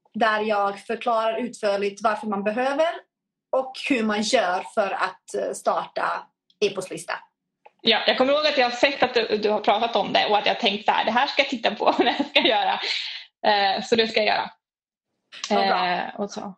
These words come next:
Speaker 2: Ja, men, men just nu är det Instagram som är framförallt. Men sen, eh, försäljningen sker ju i webbshoppen, men, men folk hittar dit via Instagram.
Speaker 1: Brukar
Speaker 2: Eh,
Speaker 1: du
Speaker 2: men, ja.
Speaker 1: dansa? <clears throat> Brukar du dansa varje gång det kommer en liten pling om att du har sålt något?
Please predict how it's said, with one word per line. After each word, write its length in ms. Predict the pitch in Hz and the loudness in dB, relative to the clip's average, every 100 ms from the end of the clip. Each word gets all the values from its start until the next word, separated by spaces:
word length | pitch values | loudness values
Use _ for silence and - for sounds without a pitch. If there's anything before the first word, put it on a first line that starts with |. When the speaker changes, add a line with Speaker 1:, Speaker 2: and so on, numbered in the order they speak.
| - | 0
Speaker 2:
Ja, 300 | 196 - - - | 0 0 -4 0
men, 140 | 233 | 0
men 180 | 233 233 240 | 2 2 2
just 200 | 247 247 | 2 2
nu 100 | 220 | 2
är 80 | |
det 60 | 202 | 2
Instagram 460 | 196 190 202 208 - | -2 -2 0 0 -2
som 180 | - 98 | -2 0
är 80 | |
framförallt. 440 | - 98 - 190 - | 0 0 2 0 0
Men 120 | 202 | -2
sen, 140 | 202 202 156 | 0 -2 -2
eh, 60 | - - - | -6 -8 -2
försäljningen 440 | 220 214 196 202 | 2 4 2 0
sker 320 | 196 202 208 185 | 0 -2 0 2
ju 140 | 185 | 2
i 40 | |
webbshoppen, 600 | 185 190 - 180 - 196 | 2 0 -2 -4 0 0
men, 220 | 185 185 220 | 0 -2 -2
men 180 | 190 190 | -4 -4
folk 180 | 190 180 | -6 -6
hittar 220 | 190 - | -8 -6
dit 300 | 196 202 - - | -4 -6 -8 -8
via 120 | 202 | -6
Instagram. 420 | - - - 214 - _ _ _ _ _ _ _ _ _ _ - - | -8 -12 -12 -12 -16 _ _ _ _ _ _ _ _ _ _ -20 -6
Speaker 1:
Brukar 180 | 240 226 | 0 4
Speaker 2:
Eh, 160 | 214 214 | 4 2
Speaker 1:
du 40 | |
Speaker 2:
men, 40 | 247 | 2
ja. 60 | |
Speaker 1:
dansa? 540 | 339 269 202 277 302 - - - 254 | 2 0 0 0 0 -6 -8 -4 -2
<clears throat> 300 | 208 185 180 | -2 -4 -6
Brukar 260 | 320 330 | -2 0
du 120 | 294 277 | 0 0
dansa 380 | 294 269 247 | -2 -2 0
varje 240 | 247 247 226 | 0 0 -2
gång 220 | 233 226 | -2 -2
det 100 | 214 | -4
kommer 320 | 233 214 196 | -4 -2 -2
en 140 | 190 190 | -2 -4
liten 300 | 190 196 - | -6 -8 -4
pling 280 | 202 185 | -4 -4
om 100 | 185 | -8
att 120 | 185 180 | -8 -6
du 80 | |
har 60 | 190 | -4
sålt 280 | 226 196 - | -2 -2 -4
något? 180 | 165 | -16